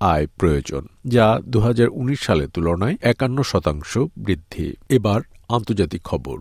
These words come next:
ট্রাম্প প্রশাসনের নতুন প্রস্তাব অনুযায়ী যুক্তরাষ্ট্রে প্রবেশ করতে ইচ্ছুক সকল ভিজিটরকে পাঁচ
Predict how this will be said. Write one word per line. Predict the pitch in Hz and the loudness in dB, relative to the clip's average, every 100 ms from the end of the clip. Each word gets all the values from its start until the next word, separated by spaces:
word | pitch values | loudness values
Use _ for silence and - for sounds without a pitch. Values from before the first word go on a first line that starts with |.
| - | -10
ট্রাম্প | - 143 160 - | 0 2 2 -2
প্রশাসনের | 190 196 175 190 180 | -2 -2 0 2 4
নতুন | 147 135 180 165 | 4 4 4 2
প্রস্তাব | - 127 - 139 143 | 2 2 4 4 4
অনুযায়ী | 147 147 120 117 - - | 4 6 4 4 -2 -4
যুক্তরাষ্ট্রে | 98 120 - 151 131 - 156 | 2 2 4 4 4 2 2
প্রবেশ | 127 110 98 107 - | 4 2 2 0 -2
করতে | 120 - 127 | -6 -2 -4
ইচ্ছুক | 110 - 127 | -2 -2 -2
সকল | - 120 - 156 147 | 0 0 4 2 4
ভিজিটরকে | 101 92 98 113 101 131 113 | 0 0 0 -2 0 0 0
পাঁচ | 107 95 | 0 0